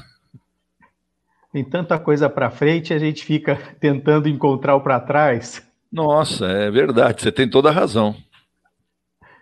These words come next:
Speaker 1: Tudo bem. Questão quarenta e quatro. De onde vieram seres vivos para a Terra? Basílio.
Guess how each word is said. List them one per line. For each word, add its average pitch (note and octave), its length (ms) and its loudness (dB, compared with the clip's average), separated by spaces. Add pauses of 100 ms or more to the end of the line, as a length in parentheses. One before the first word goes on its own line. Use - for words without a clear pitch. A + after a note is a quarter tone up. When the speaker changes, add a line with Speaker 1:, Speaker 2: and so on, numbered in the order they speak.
(680)
Speaker 1:
Tudo C3 160 -6
bem. A2 240 -8 (880)
Questão E3 520 -4
quarenta E3 500 -2
e C3 60 -2
quatro. - 520 -12 (1200)
De C#3 220 -6
onde F#3+ 320 -2
vieram C#3 560 0
seres B2+ 580 -4
vivos A#2+ 540 -6
para D3 320 0
a G#2 40 -2
Terra? D#3+ 540 -2 (640)
Basílio. A2 560 -8